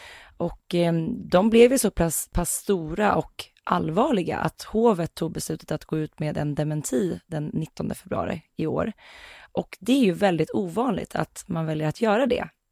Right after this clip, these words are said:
eh, ifrån kungahusets sida. För att så fort man liksom dementerar eller kommenterar så sätter man också lite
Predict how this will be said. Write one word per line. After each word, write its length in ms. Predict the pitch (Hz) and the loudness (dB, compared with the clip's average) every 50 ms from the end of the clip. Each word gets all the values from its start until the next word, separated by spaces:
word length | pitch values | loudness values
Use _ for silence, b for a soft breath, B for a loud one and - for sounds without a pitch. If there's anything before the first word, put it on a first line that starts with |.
| _ - | _ -10
eh, 120 | - - - - | -10 -8 -8 -6
ifrån 460 | - 165 160 - - - - - - - | -8 -8 -8 -8 -8 -8 -6 -6 -8 -6
kungahusets 460 | - - 165 156 156 - - - - | -6 -4 -4 -4 -4 -6 -8 -8 -6
sida. 300 | - - - - - - | -6 -6 -4 -4 -4 -4
För 120 | - - 170 | -2 0 2
att 220 | 165 165 - B B B B B B B B B B _ | 2 2 0 B B B B B B B B B B _
så 160 | - - 185 | -10 -8 -4
fort 240 | 160 185 196 - - | -2 -2 -2 2 4
man 180 | 226 226 220 | 6 6 6
liksom 500 | 214 196 - - 196 190 190 190 185 175 | 4 2 0 0 0 2 0 0 -2 -2
dementerar 760 | - 170 175 208 233 247 - - 233 226 220 220 220 214 214 214 | -4 -2 -2 0 0 2 2 4 6 6 6 6 6 6 4 4
eller 260 | 202 196 185 180 180 | 4 2 2 0 -2
kommenterar 720 | - - 185 180 185 180 175 - - 170 160 165 165 165 | -2 0 0 0 0 0 -2 0 0 0 0 0 -2 -2
så 140 | - - 165 | -2 -4 -4
sätter 280 | - 170 - - 175 | -4 -4 -4 -4 -4
man 100 | 170 165 | -4 -4
också 220 | 160 - - - 160 | -4 -4 -4 -2 0
lite 540 | 160 160 147 - - 165 156 156 160 160 | 0 0 0 0 2 2 2 4 2 0